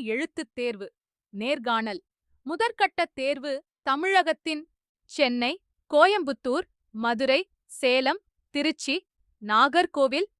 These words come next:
திண்டுக்கல், ஈரோடு, கரூர், திருப்பூர், நாமக்கல் மற்றும் பல மாவட்டங்களில் நடக்க உள்ளது.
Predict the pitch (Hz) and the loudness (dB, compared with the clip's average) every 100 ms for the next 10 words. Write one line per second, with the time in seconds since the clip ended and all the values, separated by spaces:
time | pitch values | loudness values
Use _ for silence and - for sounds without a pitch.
0 | _ _ 294 311 349 - 269 320 _ _ | _ _ -2 0 0 2 0 0 _ _
1 | _ 214 254 339 302 277 349 - _ _ | _ -6 -2 4 6 6 2 -4 _ _
2 | - 254 240 262 349 - _ - 269 285 | -4 0 2 2 -2 -4 _ -4 -2 -2
3 | - 277 349 - _ - 220 240 311 392 | -4 -4 -4 -6 _ -10 0 4 6 4
4 | - 370 392 247 220 277 247 247 240 226 | 4 2 4 -2 -2 -6 0 2 2 2
5 | 220 302 415 - 294 240 247 349 240 240 | 2 4 2 0 0 0 0 0 0 0
6 | - 240 220 214 | 0 -2 0 -2